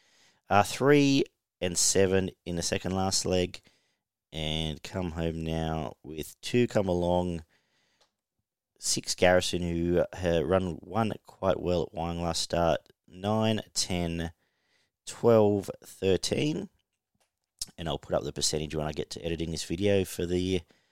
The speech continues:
Warwick Farm meeting there. Um, we head down south to Bendigo, again with the, uh, Friday nights now. Not the strongest midweek racing, uh, but a bit of a better card than, uh, we've seen, we saw last week at Ballarat at least. Uh,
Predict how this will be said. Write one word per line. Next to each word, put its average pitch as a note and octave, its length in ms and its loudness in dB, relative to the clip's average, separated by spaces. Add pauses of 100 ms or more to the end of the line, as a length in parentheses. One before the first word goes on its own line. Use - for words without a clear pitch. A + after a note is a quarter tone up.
(340)
Warwick F#2 300 -2
Farm F#2+ 320 2
meeting F#2+ 360 -2
there. A#2+ 320 2 (640)
Um, F2+ 200 0
we F#2 80 -2
head F#2+ 120 0
down F#2 180 2
south F2+ 240 4
to - 80 -6
Bendigo, G2 640 8
again F2 380 0
with F2 220 -4
the, E2+ 200 -2
uh, E2 80 4
Friday F2+ 380 4
nights F2 260 -2
now. E2 140 -4
Not G2+ 180 -4
the - 80 -10
strongest F#2 500 -2
midweek F2+ 380 -2
racing, C3+ 440 0 (120)
uh, D2+ 300 -4
but D#2+ 180 -6
a D#2 80 -6 (220)
bit D#3 140 -2
of A2 60 0
a G2 80 -2
better F2+ 220 0
card F2+ 500 2
than, E2 520 -2 (920)
uh, D#2 240 0 (140)
we've E2 180 -12
seen, E2+ 540 -2 (400)
we F#2 80 -14
saw F#2 180 2
last F2 300 4
week D#2 160 -2
at - 80 -8
Ballarat E2 360 2
at D#2+ 60 -2
least. A#2 460 -2
Uh, F2 360 6